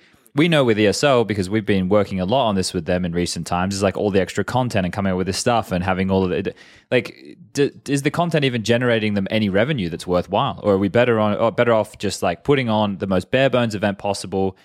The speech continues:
just go from game into a desk just so you can get your sponsor, you know, you can get your sponsor, uh, time up on air, and then you go back into a game and you just run that. You just run events like that. Like, w-, with all this grandeur and everything else we're doing around it that obviously costs money, we, we think it's cool.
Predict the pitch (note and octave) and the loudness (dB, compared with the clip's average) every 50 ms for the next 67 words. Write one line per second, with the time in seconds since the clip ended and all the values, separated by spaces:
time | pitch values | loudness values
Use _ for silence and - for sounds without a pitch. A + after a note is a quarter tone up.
0 | _ _ _ _ - - F#2 - G#2+ F#2+ - G2 F#2 F2+ B2+ C3 C3+ C3+ C3+ C3 | _ _ _ _ -10 -8 -2 0 0 -2 -2 -4 -4 0 0 2 2 2 0 -2
1 | B2 A#2+ _ _ - A#2+ A2+ A2+ A2 G#2 - C3 C#3 C3 B2 - - _ - A2+ | -6 -8 _ _ -8 -4 0 0 0 0 2 2 2 2 0 -2 -6 _ -6 -4
2 | - - A2+ G#2+ G2+ F#2+ G#2 G2+ F#2+ F#2 F#2 - - B2 B2 A2+ - A#2 A2 G#2 | -2 0 0 0 0 0 -2 -2 -2 -2 -4 -2 -2 -2 -2 -2 -2 0 2 2
3 | G#2 G2 - - - F#2 G2 F#2+ F#2+ F#2+ E2 F2 G2 G2+ G#2 G#2 G2 F2+ - - | 2 0 -2 -6 -6 -4 -2 0 0 0 -2 -4 -6 -4 -2 -2 -2 -2 -4 -4
4 | A2+ A2+ G#2+ - G#2+ G2 F#2 F#2 F#2 F2+ F2+ F2 F2 E2+ - - A2 G#2 G#2 G2+ | -4 -4 -2 -2 -4 -2 -2 0 0 0 0 -2 -2 -4 -6 -4 -2 -2 0 0
5 | G2 F#2+ - - F#2 F#2+ A2+ B2 B2+ B2 - - - - _ _ _ - - A2+ | -2 -2 -2 -2 -2 0 2 2 2 0 -2 -4 -14 -20 _ _ _ -6 -2 0
6 | A#2 A#2+ A#2 A#2+ A2+ G#2+ A2 A2+ A#2+ A2 C3 A#2+ - C3+ B2 A#2 A2+ G#2 C3+ C3+ | 2 2 0 0 0 -2 0 0 2 2 2 0 -2 -2 -2 -2 0 0 0 2
7 | B2+ A2 G2 F#2+ G2 G2 A2 G#2+ - A2+ A2 A2 A#2+ B2 F#2+ E2+ F2+ F#2 A2+ G#2+ | 2 0 0 0 -2 -2 -2 -2 0 -2 -2 0 0 -2 -2 -2 -4 -2 -2 0
8 | G2+ F#2 G2+ G2 - - F2+ E2+ - A#2+ A2+ - - - G2+ F#2+ - - - G2+ | 0 2 0 0 0 -2 -2 0 0 0 0 -2 -4 -4 -6 -6 -6 -6 -4 0
9 | A#2+ B2 G#2 A2+ B2 C3 C#3 B2+ B2 G#2+ - - A2 G#2+ A#2 C3 C#3 A#2 A2 G2+ | 2 2 2 2 2 2 2 2 0 0 0 0 2 2 4 4 2 2 2 2
10 | G2+ G2 G2+ F#2+ G#2 G2+ G2+ G2 - G2 F2+ G#2+ G#2 F#2+ F#2 F2 F2+ G2+ A#2+ C3 | 2 0 0 -2 -2 0 -2 -2 -2 -4 -2 0 -2 -2 -2 -2 -2 0 0 0
11 | A2+ F2+ E2+ D#2 F#2+ F2+ G2+ G2+ F#2 G2+ - - G2+ F#2 - - F#2+ F2+ - F#2 | 0 -2 -4 -4 -2 0 0 0 0 -2 -4 -2 -4 -6 -2 -2 -2 -2 -2 -2
12 | G#2+ B2 G#2 F#2 G2 - _ _ _ _ _ _ _ _ - G2+ G#2 G2+ A#2 D3 | -2 -2 -2 -2 -4 -6 _ _ _ _ _ _ _ _ -4 -2 -2 0 0 0
13 | E3 E3+ C3+ G#2+ - - - - G2+ B2 D#3 E3+ - _ | 0 0 -2 -2 -2 -4 -2 0 0 0 0 -4 -6 _